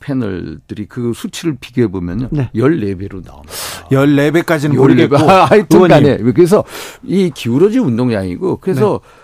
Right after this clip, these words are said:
Speaker 2: 네.
Speaker 1: 이 기울어진 운동장 방송 정말로 공정해야 됩니다. 그래서 공정한 방송, 방송의 정상을 위해서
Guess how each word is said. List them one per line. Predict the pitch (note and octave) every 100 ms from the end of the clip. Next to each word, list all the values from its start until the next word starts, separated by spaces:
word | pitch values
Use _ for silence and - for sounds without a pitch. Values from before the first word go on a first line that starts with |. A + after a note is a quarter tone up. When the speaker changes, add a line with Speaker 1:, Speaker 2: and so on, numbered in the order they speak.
| _ _
Speaker 2:
네. | D3+ F#3+
Speaker 1:
이 |
기울어진 | C3+ - G#2+ E3+ A3+
운동장 | C4 B2+ A#2+ D#3 C#3
방송 | - A2+ D3 G#3+
정말로 | - C3+ -
공정해야 | - G#2+ A#2 D3+ E3+ B2
됩니다. | E2 D2+ D#2
그래서 | - D3
공정한 | - - A2 D#3 F#3 G3+ F#3+ E3+
방송, | A#2 G2+ F#2+ D2
방송의 | - G#2+ C#3+ G3
정상을 | G2+ A2+ C3 G3 D#3+
위해서 | F2+ D#2+ F3+ F3